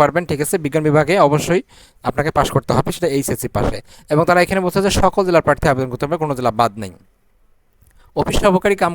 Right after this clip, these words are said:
কম্পিউটার অপারেটর যেটা আছে, এখানে আপনাকে সর্বনিম্ন এসএসসি পাস করলে আবেদন করতে পারবেন। অফিস সহকারী কাম কম্পিউটার অপারেটর তিরিশ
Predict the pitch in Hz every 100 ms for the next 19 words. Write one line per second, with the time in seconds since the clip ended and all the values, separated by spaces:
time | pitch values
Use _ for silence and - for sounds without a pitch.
0 | 165 160 175 147 131 151 160 139 123 113
1 | - 196 - _ _ _ 147 160 170 147
2 | 160 180 - 165 147 147 160 131 95 _
3 | - - 151 196 208 165 147 165 170 139
4 | 131 127 123 113 98 92 _ _ _ _
5 | _ _ _ - 160 190 214 - 156 160
6 | 160 190 330 _ _ _ - 180 143 143
7 | 135 135 156 131 107 92 - _ _ _
8 | - _ _ _ _ - - - 165